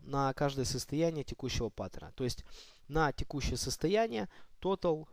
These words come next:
да, пятьдесят два в нуле. То есть с, э, за весь день, вот сейчас ситуация по тотал в нуле. То есть, грубо говоря, вот эти продажи, которые были, плюс вот эти покупки, которые были, сейчас вот, э,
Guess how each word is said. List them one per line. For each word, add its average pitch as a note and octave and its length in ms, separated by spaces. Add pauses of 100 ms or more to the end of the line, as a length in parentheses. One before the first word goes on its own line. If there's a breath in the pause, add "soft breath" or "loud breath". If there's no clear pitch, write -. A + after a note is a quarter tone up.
да, C#3 280 (920)
пятьдесят B2 300
два A2 380
в A#2 140
нуле. D3+ 420 (140)
То - 80
есть - 260
с, - 520 (360 loud breath)
э, A2 400
за A#2 180
весь C#3 260
день, G#3 380 (140)
вот A#2 200
сейчас A#2+ 420
ситуация G2+ 540
по - 140
тотал F3 400
в F#2+ 80
нуле. A2 400
То - 640
есть, - 80
грубо D3 240
говоря, A#2 320
вот A2+ 160
эти - 120
продажи, F3+ 480
которые D3+ 360
были, C#3 320
плюс A#2+ 340
вот A#2 60
эти A2+ 140
покупки, - 440
которые B2 300
были, A2 180
сейчас - 340
вот, - 280
э, A#2 440